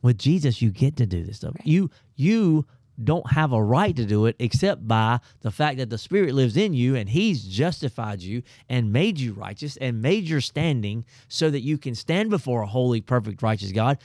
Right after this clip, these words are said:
Speaker 1: not because of you and your own clothing, but because of the clothing of Jesus.
Speaker 2: Right.
Speaker 1: That's why you can stand.
Speaker 2: Mm-hmm.
Speaker 1: And that's why we'll be able to stand one day and not have to pay the penalty for our sin,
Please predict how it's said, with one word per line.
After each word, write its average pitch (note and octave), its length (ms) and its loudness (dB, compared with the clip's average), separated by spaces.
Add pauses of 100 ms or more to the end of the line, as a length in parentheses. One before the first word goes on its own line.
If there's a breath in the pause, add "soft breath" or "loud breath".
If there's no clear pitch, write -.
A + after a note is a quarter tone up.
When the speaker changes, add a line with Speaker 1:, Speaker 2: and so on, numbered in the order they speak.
(240 loud breath)
Speaker 1:
not G3+ 280 0
because C#3 360 2
of G2+ 100 -2
you C3+ 220 4
and G#2+ 120 0
your F#3 240 2
own C#3+ 140 0
clothing, A2 420 -6 (360 soft breath)
but C3+ 160 0
because A#2+ 360 -4
of - 60 -8
the - 40 -14
clothing G2+ 340 2
of F#2 60 -2
Jesus. F#2+ 400 -6
Speaker 2:
Right. G#3 200 -12 (1040)
Speaker 1:
That's E3+ 600 2
why G#2+ 200 2
you G2 120 -4
can - 160 -10
stand. - 400 -12 (140)
Speaker 2:
Mm-hmm. G#3 400 -8
Speaker 1:
And A2+ 180 2
that's C3 240 0
why B2 100 4
we'll A#2+ 140 2
be A#2 80 2
able A2+ 80 2
to G#2+ 60 -4
stand A2 360 -2
one C3 180 0
day G#2+ 280 2 (260 soft breath)
and A2 200 4
not C#3+ 200 4
have B2 140 -2
to - 100 -14
pay G2+ 220 0
the F2+ 100 -6
penalty G2 360 -2
for G2+ 180 -6
our G2+ 80 -8
sin, A2+ 320 -4